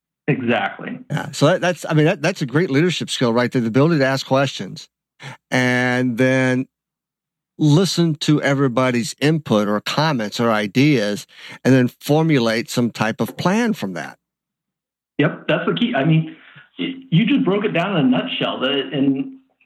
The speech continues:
Speaker 1: it's a very simple co-, concept, but in practice, it's very difficult to do. One of the hardest things for us to do today is to listen.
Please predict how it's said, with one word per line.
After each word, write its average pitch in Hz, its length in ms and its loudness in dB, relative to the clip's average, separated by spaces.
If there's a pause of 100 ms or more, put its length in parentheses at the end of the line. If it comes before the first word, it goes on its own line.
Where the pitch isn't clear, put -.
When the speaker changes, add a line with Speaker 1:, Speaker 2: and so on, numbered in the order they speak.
(360)
Speaker 1:
it's 156 200 2
a 139 140 0
very 175 420 0
simple 190 320 -2 (140)
co-, 165 240 -4 (180)
concept, 220 640 -2
but 135 300 -2
in - 300 2
practice, 165 420 -2
it's 127 160 -6
very 151 260 -2
difficult 151 400 -4
to 127 100 0
do. 151 480 -2 (340)
One 156 200 0
of 208 60 2
the 147 100 -2
hardest 190 440 -4
things 143 180 0
for 143 160 -2
us 139 160 -4
to 127 80 -4
do 127 240 2
today 120 340 -2
is 120 200 -6
to 123 60 -4
listen. 120 540 -2